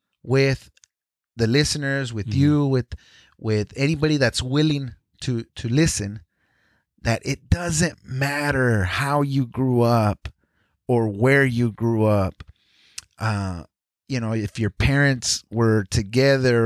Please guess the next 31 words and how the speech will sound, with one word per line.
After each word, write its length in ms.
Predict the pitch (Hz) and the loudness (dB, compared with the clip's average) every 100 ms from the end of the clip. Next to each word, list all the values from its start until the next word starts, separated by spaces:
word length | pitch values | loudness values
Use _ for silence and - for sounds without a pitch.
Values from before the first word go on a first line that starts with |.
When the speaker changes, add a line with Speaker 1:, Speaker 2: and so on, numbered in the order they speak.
| 110 | 2
Speaker 1:
or 60 | |
if 100 | 104 - | 0 -2
they 140 | 107 | -2
weren't, 580 | 101 127 147 135 117 - _ | -2 0 2 2 0 -6 _
or, 360 | 110 107 101 82 - - - _ _ | -6 -4 -4 -8 -16 -20 -20 _ _
you 120 | 127 | -6
know, 100 | 107 | -4
everybody 760 | 143 160 160 156 165 135 147 143 | -4 -4 -4 -2 -2 2 2 2
has 300 | 139 139 127 | 2 2 0
a 60 | 113 | 0
story. 680 | - - 117 117 101 87 - _ _ _ | -2 -2 0 2 2 -2 -8 _ _ _
Everybody 480 | 117 143 139 135 127 | -4 -2 -2 0 0
has 260 | 131 120 | 0 0
a 80 | 113 | -2
background. 800 | 85 - 165 104 - 85 69 78 _ _ _ _ _ _ 123 | -4 -4 -4 -4 -8 -10 -10 -14 _ _ _ _ _ _ -2
What 200 | 117 - | -2 -2
matters 640 | 98 131 165 180 147 113 101 | -4 0 2 2 2 0 0
is 280 | 107 107 | 0 -2
that 300 | - 101 - _ _ | -4 -6 -6 _ _
God 400 | 127 156 165 101 | -4 -2 -2 -4
never 460 | 127 139 131 131 113 | -2 -2 0 -2 -2
leaves 480 | 104 151 151 107 | -4 -4 -4 -2
us. 380 | 101 80 - - - _ | -2 -2 -8 -14 -16 _
God 300 | 123 160 165 | -4 0 2
is 160 | 139 - - | 0 -2 -4
always 520 | 127 147 151 139 117 | -2 2 2 0 0
there 360 | 131 131 117 - _ _ _ | 0 2 0 -4 _ _ _
next 400 | 104 131 135 - 117 | 0 0 0 -2 0
to 120 | 101 | 0
us, 340 | 82 101 - - _ _ _ _ - - _ - | 0 -4 -8 -14 _ _ _ _ -20 -20 _ -4
uh, 340 | 113 113 | -2 -2